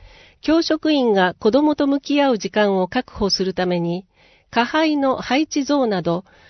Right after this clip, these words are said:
教職員定数改善を推進すること。また、業務をアシスタントするためのスクールサポートスタッフを全校配置すること。四、子どもたちの心に寄り添うための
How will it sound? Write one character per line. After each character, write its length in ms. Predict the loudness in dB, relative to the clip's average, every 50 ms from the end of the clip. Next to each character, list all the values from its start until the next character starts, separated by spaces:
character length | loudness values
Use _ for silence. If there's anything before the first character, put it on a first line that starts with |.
| -20 _ _ -6
教 240 | -2 0 0 0
職 300 | 0 -2 -4 -2 0 0
員 200 | 0 0 0 -2
定 220 | 0 0 0 0 0
数 320 | -2 -4 -2 -2 -2 -2
改 260 | -2 -2 -2 -2 0
善 260 | 0 0 0 2 2 2
を 140 | 2 0
推 240 | 0 0 0 0 -2
進 280 | -2 0 0 0 0 0
す 160 | -2 -2 -2
る 120 | -2 -2
こ 120 | -2 -4 -6
と。 280 | -4 -6 -8 -8 -8 _ _ _ _ _ _ _ _ _ _ _ _ _ _ -6
ま 120 | -4 -4
た、 280 | 0 0 0 0 0 -2 -10 _ _ _ -8
業 240 | -2 0 2 2 2
務 200 | 2 4 4 4
を 220 | 4 2 2 0
ア 60 | -4
シ 160 | -4 -4 -4 -4
ス 140 | -4 -2
タ 120 | -2 -2 -2
ン 80 | -2
ト 120 | -2 -4 -4
す 140 | -4 -4 -4
る 100 | -4 -4
た 120 | -4 -2
め 140 | -2 -2 -2
の 180 | -2 -4 -6 -8 -14 _ _ _ -12
ス 160 | -10 -10 -4
ク 120 | 0 2
ー 120 | 2 2 2
ル 100 | 0 0
サ 160 | -2 -4 -2
ポ 180 | 0 0 0
ー 60 | 0 0
ト 120 | -2 -4
ス 120 | -4 -2
タ 100 | -2 -2
ッ 40 | -2
フ 280 | -4 -6 -6 -4 -2 0
を 140 | 0 -2 -4 -12 -20 _ _ -8
全 320 | -2 0 2 2 2 0
校 260 | -2 0 0 0 0
配 200 | 0 0 -2 -2
置 200 | -2 -4 -6 -6
す 140 | -4 -4 -4
る 100 | -6 -6
こ 140 | -6 -8 -8
と。 240 | -6 -6 -8 -8 -10 _ _ _ _ _ _ _ _ _ _ _ _ _ _ _ _ _ _ _ _ _ -4
四、 320 | 0 0 0 0 -2 -6 _ _ _ _ _ _ _ _ _ _ _ _ 0
子 80 | 0 2
ど 120 | 4 4
も 120 | 2 2
た 140 | 0 -2 -4
ち 160 | -2 0 0
の 100 | 0 0
心 320 | 0 -2 -2 0 2 2 2
に 180 | 2 2 2
寄 80 | 2 2
り 120 | 2 0
添 220 | 0 0 0 0 0
う 40 | 0
た 140 | -2 -2
め 100 | 0 0
の 220 | 0 -2 -2 -4